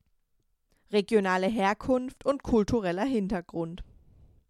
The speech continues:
Die unterschiedliche regionale Herkunft der K L J B Mitglieder ist eine Bereicherung für die K L J B Arbeit.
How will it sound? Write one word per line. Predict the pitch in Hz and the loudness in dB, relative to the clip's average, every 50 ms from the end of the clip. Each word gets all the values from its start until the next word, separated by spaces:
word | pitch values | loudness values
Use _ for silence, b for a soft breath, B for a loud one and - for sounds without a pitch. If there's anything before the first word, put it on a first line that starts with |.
| _ _ _ _ _ _ _ _ _ _ _ _ _ _ _ _ _ _ _ _ _ _ _ - | _ _ _ _ _ _ _ _ _ _ _ _ _ _ _ _ _ _ _ _ _ _ _ -2
Die | 247 220 | 2 2
unterschiedliche | 277 339 339 359 302 277 - 294 269 247 - 254 254 - 277 254 240 | 2 2 2 2 0 0 2 0 -2 -2 -4 -6 -4 -2 0 0 0
regionale | 226 226 208 - 226 214 196 196 190 196 196 | 0 0 0 0 0 0 0 0 -2 -2 -2
Herkunft | 208 214 220 202 208 214 - - 226 220 220 240 - - | -2 -2 -2 -2 -4 -2 -2 0 0 0 0 -4 -6 -6
der | 208 190 | -8 -6
K | - - 214 190 170 | -2 0 2 2 2
L | 196 202 | 2 2
J | 190 196 185 | 2 2 0
B | - 208 214 226 | 0 0 -2 0
Mitglieder | 240 240 247 - - 240 226 220 220 220 226 240 - _ | -2 -2 -4 -6 -6 -4 0 2 2 2 2 0 -4 _
ist | - 262 - - | -8 -4 0 2
eine | 262 262 262 | 2 2 4
Bereicherung | 233 262 208 214 208 208 - - 220 190 196 196 196 | 2 2 2 4 2 2 2 0 -2 -2 -2 -2 -2
für | - 214 202 | -2 -4 -6
die | 214 202 | -6 -6
K | - - 214 196 180 | -6 -4 -2 -2 0
L | 196 214 | 0 0
J | 247 254 247 | 0 -2 0
B | - 208 190 180 | 0 0 0 2
Arbeit. | - 180 170 180 175 175 175 175 - - | 2 0 -2 -2 -2 -4 -4 -6 -8 -14